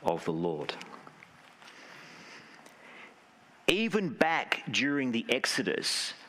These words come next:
the people misunderstood what was actually happening.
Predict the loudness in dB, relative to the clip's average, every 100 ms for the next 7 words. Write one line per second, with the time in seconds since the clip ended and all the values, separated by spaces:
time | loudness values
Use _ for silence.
0 | 0 0 2 0 2 0 0 -4 -4 0
1 | 0 0 2 2 2 0 0 0 0 0
2 | 0 0 0 0 0 -2 -4 -4 -6